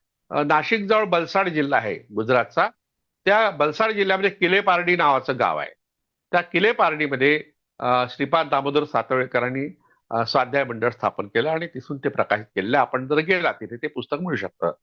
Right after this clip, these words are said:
खूप पुस्तकं त्यांनी तिथून प्रकाशित केलं, ऋग्वेदाची किंवा इतर वेदांची सगळी भाषांतर त्यांनी केली, महाभारताचं संपूर्ण अठराही पर्वांची भाषांतर केली,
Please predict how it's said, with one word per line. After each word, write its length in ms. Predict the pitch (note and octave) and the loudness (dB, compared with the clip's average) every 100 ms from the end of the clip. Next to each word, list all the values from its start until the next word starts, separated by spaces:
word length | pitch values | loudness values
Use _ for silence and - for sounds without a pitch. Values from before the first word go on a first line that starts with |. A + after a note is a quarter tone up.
| _ _ - | _ _ 0
खूप 200 | B3+ C4+ | 0 2
पुस्तकं 380 | G#3 - E3 E3+ | -4 0 0 0
त्यांनी 360 | C#3+ C#3+ C#3+ | 0 -2 -2
तिथून 360 | C3 B2 A#2 C3+ | -4 -6 -6 -2
प्रकाशित 300 | A2 A#2 A2 | 0 -2 -4
केलं, 200 | C3+ E3 | -2 0
ऋग्वेदाची 560 | D3 C3 D3+ C#3+ - F3 _ _ _ _ - | 2 2 2 0 -4 -8 _ _ _ _ -20
किंवा 440 | A2+ F#3 G#3+ D#3+ | -4 -2 0 0
इतर 260 | D#3 C#3+ G#3+ | 0 2 0
वेदांची 460 | A3+ D#3 C#3+ C3+ D3+ | 2 2 0 -2 -6
सगळी 220 | C3 F3 | 2 2
भाषांतर 500 | B2+ A2 D#3 D#3 E3+ | 2 0 -4 -2 -2
त्यांनी 260 | D3 B2 | -2 -2
केली, 260 | A#2+ G#2 C3+ - _ _ | -2 -2 -2 -8 _ _
महाभारताचं 720 | A#2 C#3 F#3+ F#3 F3 F3+ F3 | -2 2 2 2 0 -2 -4
संपूर्ण 480 | F#3+ - D3+ F#3+ G3 | -4 -2 -2 0 2
अठराही 380 | F#3 D3 E3 F3 | 2 2 0 0
पर्वांची 460 | F3+ D3 D3+ D3 D#3+ | 0 0 0 -2 -2
भाषांतर 460 | B2+ A2 B2+ - | -2 -2 -4 -4
केली, 320 | B2 B2 C3 | -4 -2 -2